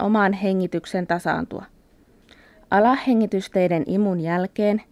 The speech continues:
nielu imetään tyhjäksi eritteistä sekä imuletkusta huuhdotaan nolla pilkku yhdeksän prosenttisella natriumkloridihuuhtelunesteellä. Huomioi imupaineen pienentäminen.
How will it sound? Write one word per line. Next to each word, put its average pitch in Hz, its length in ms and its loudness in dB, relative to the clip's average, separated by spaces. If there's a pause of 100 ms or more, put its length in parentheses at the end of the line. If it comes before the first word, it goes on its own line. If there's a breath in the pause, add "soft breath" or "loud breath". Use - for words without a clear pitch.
(400)
nielu 196 400 4
imetään 180 480 0
tyhjäksi 202 600 -6
eritteistä 196 680 -4 (580 soft breath)
sekä 226 380 0
imuletkusta 208 800 -2
huuhdotaan 196 540 0
nolla 214 260 2
pilkku - 320 -6
yhdeksän 190 460 -4
prosenttisella 175 840 -6 (420 soft breath)
natriumkloridihuuhtelunesteellä. 190 1900 -2 (840 soft breath)
Huomioi 190 420 2
imupaineen 190 680 0
pienentäminen. 131 760 -6